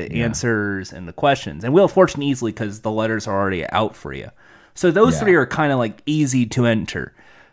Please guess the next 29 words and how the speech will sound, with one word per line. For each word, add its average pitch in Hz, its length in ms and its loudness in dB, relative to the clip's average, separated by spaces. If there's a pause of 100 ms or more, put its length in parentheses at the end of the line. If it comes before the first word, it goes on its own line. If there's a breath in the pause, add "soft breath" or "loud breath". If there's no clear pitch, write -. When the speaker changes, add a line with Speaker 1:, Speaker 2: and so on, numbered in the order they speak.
Speaker 1:
It 156 140 -2
Speaker 2:
That 190 60 6
Speaker 1:
then 220 120 6
Speaker 2:
makes 208 80 4
Speaker 1:
gets 175 200 2
Speaker 2:
sense. 165 100 -4
Speaker 1:
into, 151 220 0
like, 131 180 0
well, 127 120 2
what 156 220 2
other 151 280 4
game 135 260 -4
shows 131 180 -6
can 123 140 -6
you 120 80 0
really 117 300 0
do? 113 200 -2
Can 127 160 -8
you 127 80 -2
really 123 220 0
do 143 140 0
a 127 60 0
password? 156 840 -2
Can - 140 -4
you 117 120 -2
really 131 360 0
do, 127 440 -2
um 117 300 -4
Speaker 2:
Mm-hmm. 98 400 2